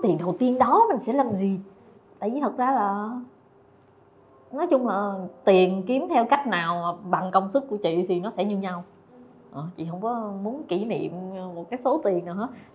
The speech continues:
Những cái số tiền mà chị kỷ niệm giống như là tiền bà ngoại chị cho nè. Bà ngoại chị sẽ cho mỗi đứa một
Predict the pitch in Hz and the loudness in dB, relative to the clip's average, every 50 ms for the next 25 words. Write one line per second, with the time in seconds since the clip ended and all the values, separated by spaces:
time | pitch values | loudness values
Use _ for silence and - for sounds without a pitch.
0 | - - - 247 226 226 302 381 - 381 381 - 254 226 220 208 214 202 202 - | -20 -8 0 2 4 4 6 6 6 6 8 8 8 6 6 4 2 2 4 4
1 | 190 208 214 - 202 196 254 320 254 196 190 202 214 233 226 254 294 339 302 262 | 4 4 6 6 6 6 6 6 6 6 6 4 4 2 2 0 2 2 2 4
2 | 240 208 185 185 175 170 175 180 180 180 175 170 180 175 165 180 170 160 165 190 | 6 8 8 8 6 6 4 4 4 2 2 2 2 2 2 2 2 2 0 0
3 | 196 202 196 202 190 190 202 190 160 156 - - - - - - - - - - | 0 4 8 8 8 8 8 4 0 -6 -10 -16 -20 -20 -20 -20 -20 -20 -20 -20
4 | _ - - - - - - - - - - - 190 185 180 156 165 190 208 196 | _ -20 -20 -20 -20 -20 -20 -20 -20 -6 -2 0 2 2 2 2 2 0 2 4
5 | 190 190 190 233 226 - 208 202 202 185 165 190 214 233 277 302 233 180 | 2 2 2 2 4 6 6 6 6 4 2 2 4 4 4 4 2 -2